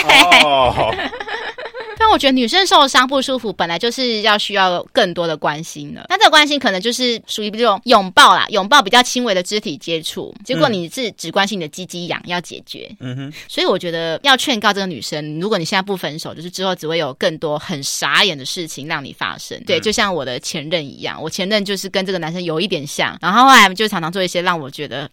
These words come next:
Speaker 2: 很不 OK 的事情。所以我觉得结论就是，请把这个男生留给阿姨就好了。这个女生可以另外再找一个可以好好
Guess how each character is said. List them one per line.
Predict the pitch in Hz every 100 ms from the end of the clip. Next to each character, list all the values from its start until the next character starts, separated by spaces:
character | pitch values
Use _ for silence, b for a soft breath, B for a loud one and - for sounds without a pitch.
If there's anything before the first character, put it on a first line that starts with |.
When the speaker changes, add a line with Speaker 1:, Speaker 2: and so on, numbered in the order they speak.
| _ -
Speaker 2:
很 | 165
不 | 147
OK | 190 185 170
的 | 135
事 | - -
情。 | - - - -
所 | 247
以 |
我 | 170
觉 | 175 156 165
得 | 170 147
结 | - 190
论 | 247
就 | 233 208
是， | 214
请 | - 185
把 | 165
这 | 160
个 | 180
男 | 175 139 165
生 | 156 -
留 | 185 208
给 | 202
阿 | 160 185
姨 | 185
就 | 156 170
好 | 170 -
了。 | - -
这 | 294
个 | 277
女 | 240
生 | 180 233
可 | 233
以 | 190 185
另 | 226
外 | 220
再 |
找 | 220 156
一 | 160
个 | 156
可 | -
以 | 180
好 | -
好 | 170